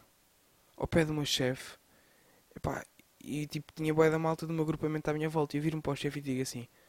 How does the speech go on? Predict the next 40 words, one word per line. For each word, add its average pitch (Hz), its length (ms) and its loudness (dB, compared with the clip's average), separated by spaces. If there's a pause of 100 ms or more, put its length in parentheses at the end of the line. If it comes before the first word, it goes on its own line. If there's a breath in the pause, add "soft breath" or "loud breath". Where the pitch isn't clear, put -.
(380 soft breath)
"Ó - 80 0
chefe, - 500 2 (680 soft breath)
posso 170 240 2
ir 180 60 4
à 170 60 0
casa 156 280 0
de 139 80 -6
banho?" 113 280 -4 (960 soft breath)
Ao 151 120 2
que, - 80 -4
tipo, 180 200 6
depois - 280 4
disto, 160 380 4
a 160 80 10
gente 170 220 4
se - 60 -6
começa 151 360 4
a 131 40 4
rir 139 180 2
e 143 60 4
não 151 200 6
percebi 151 280 2
porquê. 151 420 0 (1600 soft breath)
E, 147 340 4 (540)
<laughs> 156 200 -2
pá, 143 220 4
depois, 151 320 0
mais 139 180 4
tarde, 127 200 4
o 131 60 0
chefe - 300 0
disse-me 127 300 -4
assim: 113 220 -8 (1120 loud breath)
"Pá, 175 100 0
podes 165 240 2
ir 190 80 4
à 180 60 2
casa - 280 -2
de 120 60 -4
banho? 139 280 0